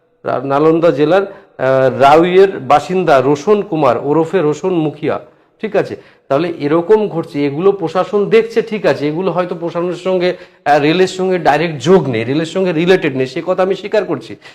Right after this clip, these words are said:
কিন্তু এরকম ঘটনাও তো ঘটছে বিভিন্ন স্টেটে। তা এইসব করাপশন কমানো দরকার, না হলে যে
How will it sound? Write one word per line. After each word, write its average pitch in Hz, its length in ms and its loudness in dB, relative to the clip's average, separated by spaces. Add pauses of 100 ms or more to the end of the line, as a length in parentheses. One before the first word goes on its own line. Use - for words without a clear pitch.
(120)
কিন্তু 180 220 -6
এরকম 170 360 2
ঘটনাও 160 480 0
তো 220 140 -2
ঘটছে 220 340 -4
বিভিন্ন 208 320 -2
স্টেটে। 208 420 -6 (280)
তা 160 60 0
এইসব 190 380 2 (160)
করাপশন 247 640 2
কমানো 196 400 0
দরকার, 175 380 -2
না 170 140 0
হলে 190 260 -2
যে 196 120 -2